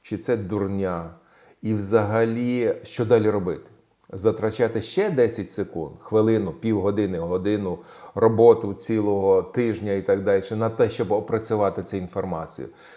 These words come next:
Чи тут же її забути, викинути і сказати: "Це була оперативність, воно мені було потрібно як фрагмент до чогось іншого"?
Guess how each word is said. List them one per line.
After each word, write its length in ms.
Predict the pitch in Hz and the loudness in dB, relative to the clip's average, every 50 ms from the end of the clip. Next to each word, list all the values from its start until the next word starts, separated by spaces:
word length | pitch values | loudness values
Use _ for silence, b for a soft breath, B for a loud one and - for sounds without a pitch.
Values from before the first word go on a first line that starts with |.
| B B B | B B B
Чи 140 | - 170 | -2 0
тут 180 | 170 165 190 156 | 0 2 2 2
же 120 | 120 135 | 4 4
її 120 | 139 131 127 | 6 6 6
забути, 440 | 117 110 127 120 131 143 139 135 117 | 6 4 4 4 4 2 0 0 0
викинути 500 | 107 117 127 127 127 110 110 104 92 107 | 2 2 0 0 0 -2 -2 -2 -2 -4
і 40 | |
сказати: 420 | 98 - - 110 110 101 92 - - - - - - - | -4 -2 0 2 2 2 2 -2 -6 -10 -12 -20 -20 -8
"Це 120 | - - | -2 -2
була 220 | 92 98 107 104 98 | 0 0 2 2 2
оперативність, 680 | 95 - - 95 95 90 - 92 80 78 73 - - | 2 2 0 -2 -2 -2 -4 -6 -8 -8 -10 -14 -10
воно 140 | 104 101 98 | -8 -6 -6
мені 140 | 95 95 92 | -4 -4 -4
було 200 | 87 90 90 85 | -4 -4 -4 -6
потрібно 380 | - 101 85 - 104 95 98 92 | -6 -8 -8 -8 -8 -6 -6 -6
як 140 | 90 87 | -6 -8
фрагмент 520 | - - - 101 95 90 98 98 95 92 87 | -6 -4 -4 -4 -4 -4 -4 -6 -6 -6 -8
до 100 | 87 87 | -10 -10
чогось 400 | - - 95 87 87 85 - - - | -10 -8 -6 -6 -6 -8 -10 -14 -12
іншого"? 460 | 98 85 80 - - - - - | -12 -12 -12 -14 -16 -18 -20 -20